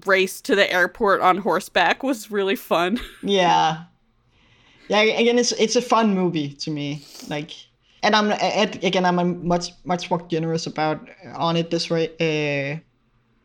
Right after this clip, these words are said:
Speaker 2: this time around. I, I think maybe I'm just more, like, sensitive to the whole thing it's doing about Jakob's relationship to his own sexuality this time around.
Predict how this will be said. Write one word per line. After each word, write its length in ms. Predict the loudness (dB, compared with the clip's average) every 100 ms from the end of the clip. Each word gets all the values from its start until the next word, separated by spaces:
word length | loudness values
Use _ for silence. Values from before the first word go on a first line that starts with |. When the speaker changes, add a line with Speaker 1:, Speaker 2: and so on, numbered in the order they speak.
| _
Speaker 2:
this 100 | -8
time 140 | -4 -4
around. 320 | -2 -2 -2
I, 140 | -2 -4
I 60 | -2
think 160 | 0
maybe 220 | 0 0
I'm 80 | 0
just 220 | -2 -2
more, 260 | 0 0 -2 _ _ _ _ _ _ _ _
like, 180 | -6 -4
sensitive 600 | -2 -2 -4 -4 -4 -4
to 100 | -4
the 80 | -2
whole 120 | -2
thing 220 | -2 -4
it's 180 | -4 -4
doing 260 | -4 -4 -4
about 400 | -2 -2 -2 -6 -18 _ -20 _ _ _ _ _ _ _ _ _ _ -4
Jakob's 440 | 0 2 2 0 -2
relationship 580 | 0 0 0 0 0
to 120 | 0 0
his 160 | 0
own 180 | 0 -2
sexuality 720 | -2 -4 -2 0 -2 -2 -2 -4
this 160 | -6 -4
time 180 | -2
around. 340 | -2 -2 -4